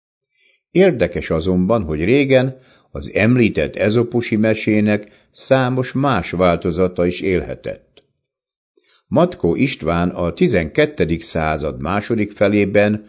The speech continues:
varjút és galamtollakat emleget. Így érthetnéd már, hogy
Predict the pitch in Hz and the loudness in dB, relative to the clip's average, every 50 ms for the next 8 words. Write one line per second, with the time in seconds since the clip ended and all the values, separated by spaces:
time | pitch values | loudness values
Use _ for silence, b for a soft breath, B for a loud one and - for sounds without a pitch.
0 | B B B B B B B - 69 82 92 92 98 101 107 120 127 127 123 123 | B B B B B B B -8 0 2 4 4 4 4 2 2 2 0 0 -4
1 | - - 113 123 123 120 120 131 139 117 95 82 76 73 - - 80 76 76 71 | -2 0 2 2 4 2 2 0 2 2 2 0 -2 -4 -4 -4 -4 -2 -2 -4
2 | 67 65 - 69 65 - 67 62 62 62 60 58 57 - 58 53 50 - - - | -6 -6 -8 -8 -8 -6 -6 -6 -6 -8 -10 -10 -12 -12 -12 -12 -12 -14 -18 -20
3 | _ _ _ _ _ _ _ _ _ _ _ _ _ b b b b b b b | _ _ _ _ _ _ _ _ _ _ _ _ _ b b b b b b b
4 | b b - - 143 151 147 135 131 - - - - - 143 143 123 120 - - | b b 0 2 4 4 4 0 -4 -8 -14 -18 -12 -4 0 2 2 2 0 -2
5 | - 95 92 90 - 90 85 85 78 71 87 101 98 101 104 104 92 95 90 90 | -2 -2 -2 0 0 -2 -2 -2 -2 -2 0 0 2 0 0 -2 0 0 2 0
6 | - - | 0 -2